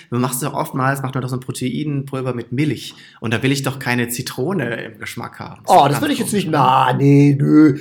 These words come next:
Speaker 2: Das
Speaker 1: Ja?
Speaker 2: will, nein, das geht schon. Ja, doch, doch, so ein Zitroneneis gibt's auch. Nee, das passt schon. Das passt schon.
Speaker 1: Okay, na gut, na gut.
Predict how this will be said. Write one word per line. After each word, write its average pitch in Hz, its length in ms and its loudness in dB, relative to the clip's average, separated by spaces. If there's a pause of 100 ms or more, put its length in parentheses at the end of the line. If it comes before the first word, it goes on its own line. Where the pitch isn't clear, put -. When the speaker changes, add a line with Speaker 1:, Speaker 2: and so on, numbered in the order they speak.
Speaker 2:
Das 156 120 -4
Speaker 1:
Ja? 120 60 2
Speaker 2:
will, 220 180 2
nein, 131 360 4
das - 160 -4
geht 285 160 -4
schon. 240 300 0
Ja, 214 260 0
doch, 240 140 -4
doch, 247 140 0
so - 80 -6
ein 143 40 -6
Zitroneneis 147 560 0
gibt's 147 160 -8
auch. 123 140 -2
Nee, 139 240 4
das - 140 2
passt 143 180 -4
schon. 113 160 -10 (240)
Das - 100 -6
passt 220 200 -2
schon. 165 240 -6 (160)
Speaker 1:
Okay, 143 340 -4
na 120 260 -4
gut, 143 300 -2
na 113 180 -4
gut. 143 260 -6